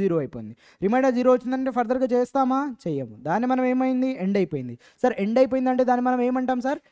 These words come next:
It's a terminating or non terminating? It's a terminating. ఏమంటాం?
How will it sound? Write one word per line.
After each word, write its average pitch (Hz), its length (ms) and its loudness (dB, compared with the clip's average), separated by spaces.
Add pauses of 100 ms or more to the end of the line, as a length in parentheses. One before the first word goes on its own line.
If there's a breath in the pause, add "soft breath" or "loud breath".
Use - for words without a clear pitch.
It's 226 160 0
a - 80 -10
terminating 262 520 4
or 254 120 2
non 254 200 2
terminating? 190 500 -2
It's 196 160 -6
a - 40 -20 (140)
terminating. 156 720 -4 (2000)
ఏమంటాం? 180 320 0